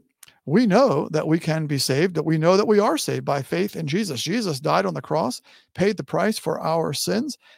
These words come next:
and we have the free gift of eternal life by faith and trust in him. In, uh, First John, the Apostle John says, "I want you to know that you are saved by faith in Jesus." Whereas in Islam, even Muhammad himself didn't know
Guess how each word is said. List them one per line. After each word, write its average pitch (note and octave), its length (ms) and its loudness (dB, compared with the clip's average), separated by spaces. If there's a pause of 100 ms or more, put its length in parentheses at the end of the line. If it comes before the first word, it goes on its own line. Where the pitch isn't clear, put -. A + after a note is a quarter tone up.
(120)
and C#3 220 -4
we F3+ 160 0
have E3 240 0
the C3 80 -4
free A3+ 320 -2
gift F#3 300 -2
of C3 100 -8
eternal D3 320 -4
life C#3+ 240 -2
by C3+ 160 -4
faith C#3+ 260 -2
and C3 100 -10
trust - 280 -8
in B2+ 80 -6
him. A3+ 200 0 (360)
In, C#3 420 -2
uh, B2+ 140 -4
First E3+ 320 0
John, F3+ 360 2 (440)
the C3+ 260 -4
Apostle E3 420 0
John D3 280 -2
says, C#3+ 260 -2
"I D3 140 0
want D3+ 240 0
you D3+ 80 -4
to C#3+ 100 -2
know D#3+ 600 2 (380)
that C3 240 -4
you C3 140 -2
are B2 140 -2
saved - 400 -6
by B2+ 160 -4
faith B2+ 320 -2
in B2 160 -6
Jesus." B2+ 400 -8 (460)
Whereas D#3 360 6
in E3 80 -2
Islam, F#3 460 2
even C4 260 6
Muhammad B3+ 320 4
himself B3 400 0
didn't D3+ 280 -2
know C3 340 0